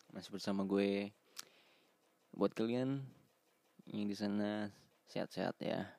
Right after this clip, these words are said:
Jangan sakit-sakit pokoknya. Jaga kesehatan, love yourself. Yo, tema kali ini gue pengen, eh,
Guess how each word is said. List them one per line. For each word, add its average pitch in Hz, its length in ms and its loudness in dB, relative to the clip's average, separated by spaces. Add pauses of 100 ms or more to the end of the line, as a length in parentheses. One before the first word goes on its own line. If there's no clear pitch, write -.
(920)
Jangan 90 240 -4
sakit-sakit - 800 -6
pokoknya. - 480 -10 (480)
Jaga 107 320 -4
kesehatan, - 640 -6
love - 240 -2
yourself. 104 640 0 (1120)
Yo, 110 500 2 (380)
tema 107 560 2
kali 107 320 -6
ini 113 320 -4 (640)
gue - 160 -10
pengen, 101 720 -10 (560)
eh, 98 560 -14